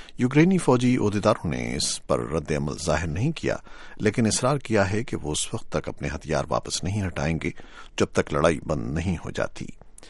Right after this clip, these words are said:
کیف کا کہنا ہے کہ باغیوں نے منگل کے روز مریاپول بندرگاہ اور دیباتسیفا کے نزدیک حملے جاری رکھے ہیں۔ ان دونوں علاقوں پر روس کی پشت پناہی والے علیحدگی پسندوں نے پچھلے ہفتے قبضہ کر لیا تھا۔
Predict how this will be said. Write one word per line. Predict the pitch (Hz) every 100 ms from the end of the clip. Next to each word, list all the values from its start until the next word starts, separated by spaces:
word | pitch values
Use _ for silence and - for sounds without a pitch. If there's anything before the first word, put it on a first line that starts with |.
| - - -
کیف | 151 180 -
کا | 151
کہنا | 139 131 135
ہے | 147
کہ | 170
باغیوں | 98 101 101 127
نے | 92
منگل | 80 101 139
کے | -
روز | 71 71 71
مریاپول | 82 90 90 - 113 110
بندرگاہ | 85 78 69 - 78 50 - -
اور | - 73
دیباتسیفا | 80 80 87 - 104 - 78
کے | -
نزدیک | 71 - 69 58 -
حملے | 80 60 57 50
جاری | - 60 55
رکھے | - - -
ہیں۔ | - 50 - - - - - -
ان | 107 110
دونوں | 135 175
علاقوں | 139 123 131 143
پر | 92
روس | 92 117 -
کی | 98
پشت | - - -
پناہی | 85 113 120
والے | 87 67 62
علیحدگی | 78 92 - -
پسندوں | 87 - 82 110
نے | 92
پچھلے | 76 82 - 80
ہفتے | 90 - 64
قبضہ | - - - 78
کر | - 58
لیا | 53 58
تھا۔ | - -